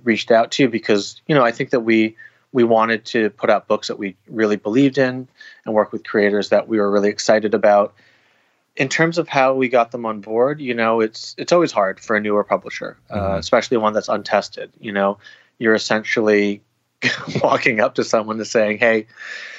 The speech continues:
Speaker 1: spend six months to a year and a half of your <laughs> life working for a company that,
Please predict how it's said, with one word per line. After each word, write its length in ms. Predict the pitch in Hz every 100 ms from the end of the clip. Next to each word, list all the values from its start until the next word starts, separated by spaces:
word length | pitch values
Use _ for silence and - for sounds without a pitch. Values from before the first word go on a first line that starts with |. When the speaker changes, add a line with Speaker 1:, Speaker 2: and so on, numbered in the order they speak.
| - -
Speaker 1:
spend 640 | - - 113 107 110 - _ _ _ _ _ _ _ -
six 340 | - 123 -
months 360 | 117 107 - -
to 360 | - 117 104
a 40 | 104
year 280 | 110 110 107
and 100 | 104
a 40 |
half 240 | 104 104
of 120 | 113 110
your 120 | 110
<laughs> 80 | 113
life 200 | 123 117
working 380 | 113 - 113
for 180 | 117 113
a 40 | 104
company 420 | 117 104 113 107
that, 300 | 107 104